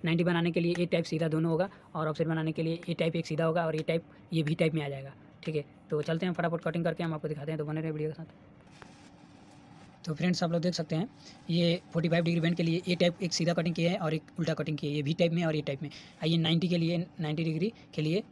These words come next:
ये ए टाइप दोनों को सीधा cutting किया है, ठीक है। और ये आपका फ़ोर्टी फ़ाइव degree bend के लिए एक ए टाइप सीधा cutting किया है और ये भी type में cutting किया है। अब यहाँ पे fifteen centi का cable ट्रे का ये आपका दोनों ए टाइप नाइंटी के लिए सीधा cutting किया है। तो friends, आपको I hope कि आप marking समझ गए होंगे। तो फिर चलते हैं हम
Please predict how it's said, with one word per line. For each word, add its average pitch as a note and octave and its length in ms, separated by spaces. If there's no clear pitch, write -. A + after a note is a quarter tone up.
ये E3+ 180
ए - 20
टाइप F3 180
दोनों E3 200
को E3 80
सीधा D#3 200
cutting E3 220
किया E3+ 180
है, G#3+ 60
ठीक E3 120
है। D3 100
और D#3+ 80
ये E3+ 160
आपका E3+ 200
फ़ोर्टी D#3+ 180
फ़ाइव E3 160
degree E3 160
bend E3 160
के E3 80
लिए D#3+ 200
एक E3 200
ए E3+ 60
टाइप E3+ 160
सीधा F3 200
cutting E3+ 220
किया E3+ 180
है - 20
और D#3+ 80
ये D3+ 80
भी C#3+ 120
type D#3+ 160
में D3+ 80
cutting D3 220
किया C#3+ 140
है। - 280
अब D3+ 120
यहाँ D#3+ 160
पे E3+ 140
fifteen E3+ 320
centi E3 240
का D#3+ 80
cable D#3 220
ट्रे D3+ 120
का E3 120
ये D#3+ 100
आपका D#3+ 220
दोनों D#3+ 220
ए E3 120
टाइप E3 220
नाइंटी D3+ 220
के D#3 80
लिए D#3 140
सीधा D3 180
cutting D3 240
किया C#3+ 120
है। C#3 60
तो D#3+ 80
friends, F3 360
आपको E3 220
I E3 80
hope E3+ 180
कि F3+ 60
आप E3 100
marking D#3+ 240
समझ E3+ 160
गए E3+ 80
होंगे। E3 180
तो D#3+ 60
फिर E3 120
चलते E3 240
हैं E3+ 80
हम A3 120